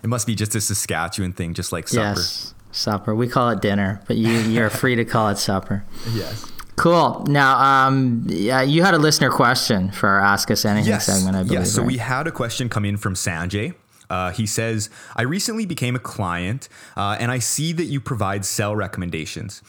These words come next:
Speaker 1: If I don't currently hold the stock you recommend selling, would you advise me to short it?"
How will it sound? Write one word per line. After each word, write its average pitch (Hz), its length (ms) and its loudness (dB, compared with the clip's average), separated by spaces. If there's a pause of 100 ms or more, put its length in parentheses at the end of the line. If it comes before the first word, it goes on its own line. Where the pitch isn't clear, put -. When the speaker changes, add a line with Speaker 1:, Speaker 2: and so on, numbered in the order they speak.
(180)
Speaker 1:
If 110 140 -6
I 127 80 0
don't 156 240 -4
currently 127 300 -2
hold 151 340 -4
the 143 60 -2
stock 92 420 -4
you 98 80 -2
recommend 92 560 -4
selling, 107 560 -4 (180)
would 120 240 -2
you 147 140 0
advise 95 420 -4
me 95 120 -4
to - 120 -8
short 82 400 -6
it?" - 140 -14